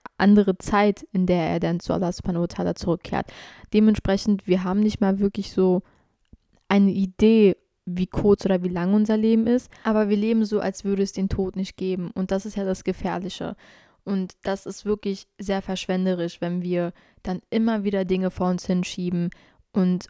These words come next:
unsere Ziele und alles, was wir machen möchten, vernachlässigen.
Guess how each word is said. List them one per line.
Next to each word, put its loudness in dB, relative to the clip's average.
unsere 0
Ziele 0
und -2
alles, 0
was -2
wir 2
machen 0
möchten, -2
vernachlässigen. -4